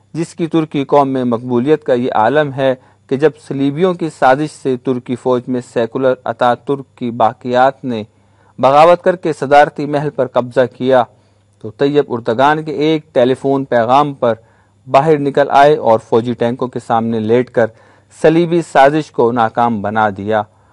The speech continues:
उर्तगान ने अपनी ईमानी ताकत और अल्लाह की ताईद से तुर्क कौम और उम्मत मुस्लिमा के दिलों से सलीबियों का खौफ निकाल नहीं दिया। उर्तगान ने पै दर पे इस्लाम की सरबुलंदी के लिए इकदामात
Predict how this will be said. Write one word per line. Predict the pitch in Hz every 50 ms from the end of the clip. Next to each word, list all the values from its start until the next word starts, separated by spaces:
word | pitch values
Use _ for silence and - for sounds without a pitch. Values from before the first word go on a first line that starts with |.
| _ _ _ _ -
उर्तगान | 156 156 175 160 175 190 208 214
ने | 220 226
अपनी | 214 202 - 214 214
ईमानी | - 170 156 156 147 151 170 170
ताकत | 165 - 147 139 139 - 165 165 - - -
और | - 131 139 143
अल्लाह | 147 - - 127 131 147 151 - - _ _
की | -
ताईद | 127 - 143 127 117 117 131 160 165
से | - - - - 139 135 127
तुर्क | - _ - 147 147 147 - - _ _
कौम | - 147 147 156 160 160 160 - _ _
और | - 117 120
उम्मत | - - 123 123 127 135 131 123 -
मुस्लिमा | 123 113 113 110 - - 131 123 123 131 139 147 147
के | 147 - - 120 107
दिलों | 107 113 110 120 131 143 143
से | - - 135 113 107 - _ _ _ _ _ _ _ _ _ _ _ _ -
सलीबियों | - 143 156 160 156 156 180 185 175
का | 170 - 135
खौफ | - - - 143 135 131 - -
निकाल | 127 123 120 - 127 120 113 107
नहीं | 110 113 110 107 135 151 117
दिया। | 135 123 120 117 113 113 110 - _ _ _ _ _ _ _ _ _ _ _ _
उर्तगान | 120 117 117 120 - 107 107 123 131 139 147
ने | 151 147 139 127 110 - _ _ _ _ _ -
पै | 143 135 131
दर | 135 131 131
पे | 131 - 156 147 143
इस्लाम | 135 - 131 123 - 139 139 143 151 151
की | 147 - _ 131 120 110 107
सरबुलंदी | - - - 131 123 127 131 127 127 127 131 135 143 147
के | 143 143 131 117
लिए | 113 120 123 123 127 - -
इकदामात | 127 117 120 127 117 113 117 123 123 123 123